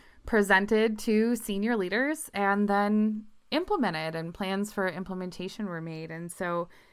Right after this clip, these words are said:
it was such a cool experience, and I was able to implement the findings immediately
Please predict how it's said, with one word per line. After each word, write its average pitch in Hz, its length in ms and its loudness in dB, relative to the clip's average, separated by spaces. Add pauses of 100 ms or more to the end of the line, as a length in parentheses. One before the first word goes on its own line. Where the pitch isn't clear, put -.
(240)
it 202 180 2
was 190 540 0 (800)
such 269 280 4
a 302 80 -2
cool 277 200 4
experience, 196 800 0
and 214 120 -2
I 208 60 4
was 220 160 2
able 233 220 2
to 214 120 0
implement 208 680 -2 (340)
the 208 140 0
findings 185 720 -4
immediately 277 840 2